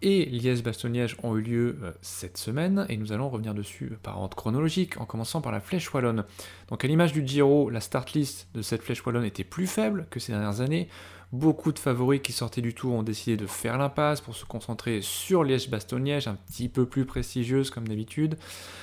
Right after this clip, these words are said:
Pendant que ceux qui préparaient le Giro, eh ben, n'osaient pas s'aventurer sur cette course trois jours avant le départ de Sicile. Dans ces conditions, la start-list était donc très ouverte, mais la course a, a été autant cadenassée que d'habitude, et tout s'est concentré sur la montée finale du mur de Huy.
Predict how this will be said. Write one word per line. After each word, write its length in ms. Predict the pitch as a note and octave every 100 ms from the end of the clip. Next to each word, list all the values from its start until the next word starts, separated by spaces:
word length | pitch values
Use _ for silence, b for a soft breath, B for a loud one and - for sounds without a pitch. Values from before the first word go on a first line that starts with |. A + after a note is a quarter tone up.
| B B B B
Pendant 240 | D#3 F3+
que 100 | E3+
ceux 220 | D#3 - G#3+
qui 140 | -
préparaient 380 | - C#3 B2 A#2
le 140 | F#3+
Giro, 380 | E3+ D3 D3+ F#3+ -
eh 100 | -
ben, 180 | B2 D#3
n'osaient 320 | F3+ E3+ D3
pas 280 | - F3+ G3
s'aventurer 540 | - C#3 C3+ - C#3+
sur 140 | D#3+ -
cette 200 | G#2+ -
course 380 | D#3 D#3 - -
trois 260 | - C3
jours 220 | B2 D#3+
avant 160 | A#2 A#2
le 80 | G#2+
départ 280 | A#2 F3 D3+
de 100 | A#2+
Sicile. 720 | - F3+ - - A#2+ A2 G2 B B B B B
Dans 60 |
ces 160 | A#2 C#3
conditions, 400 | D3+ D3 - D3+
la 80 | B2
start-list 400 | A2 - B2 G#2+
était 180 | F#2 -
donc 220 | F2+ F2+
très 300 | - G2 A2
ouverte, 420 | D3 E3 D#3+ -
mais 120 | A2
la 80 | F#2+
course 340 | F#2+ - - -
a, 100 | G#2+ G#2+ -
a 80 | -
été 300 | G2+ - - -
autant 320 | E3 - C3+
cadenassée 480 | - A2+ A2 - -
que 60 |
d'habitude, 580 | G2 G#2 D#3+ A#3 A3+ G#3+
et 120 | A2+ G#2+
tout 240 | - D3
s'est 220 | - -
concentré 500 | - A#2+ A#2 - A#2+
sur 500 | G#2+ - - F3+ D3
la 200 | A#2 A2+
montée 300 | B2 B2 -
finale 400 | A2+ B2+ A#2+ G#2+
du 100 | F#2+
mur 220 | B2+ A#2+ G2
de 100 | G2+
Huy. 280 | D3 F3